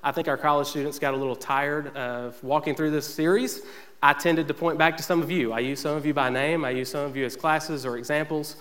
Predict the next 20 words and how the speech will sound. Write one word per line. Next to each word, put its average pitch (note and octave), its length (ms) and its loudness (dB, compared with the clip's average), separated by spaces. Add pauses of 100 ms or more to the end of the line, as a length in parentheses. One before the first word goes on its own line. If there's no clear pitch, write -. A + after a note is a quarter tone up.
(320)
as C#3 80 -10
to C#3+ 40 0
how D3 80 0
you've D3+ 240 2
loved C3+ 220 4
me, C#3+ 240 2
to C#3+ 80 -2
how C3+ 80 0
you've C3 240 0
loved C3 340 -2
me C3+ 200 0
and B2 100 -2
my A#2 120 -4
wife, D#3+ 440 2
how C#3+ 160 0
you've C3+ 320 -4 (240)
loved D3 180 2
our B2+ 80 4
college D3+ 320 4
students. D#3 540 -2